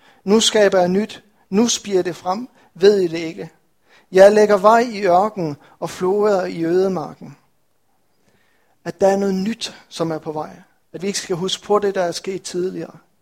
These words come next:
Alt for ofte, så gør det, at vi hænger fast i fortiden, gør, at vi ikke kommer ind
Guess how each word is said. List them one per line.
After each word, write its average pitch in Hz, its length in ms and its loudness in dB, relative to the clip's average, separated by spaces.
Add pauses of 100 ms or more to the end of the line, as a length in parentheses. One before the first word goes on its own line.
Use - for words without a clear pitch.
(600)
Alt 202 200 2
for - 120 -6
ofte, 165 500 -6 (520)
så - 200 -6
gør 196 160 2
det, 196 200 2
at 175 180 -4
vi 180 60 -6
hænger 165 280 -4
fast 185 400 -8
i 180 40 -10
fortiden, 180 540 -8
gør, 170 140 -2
at 165 120 -6
vi 175 80 -4
ikke 180 140 -10
kommer 170 240 -8
ind 185 240 -8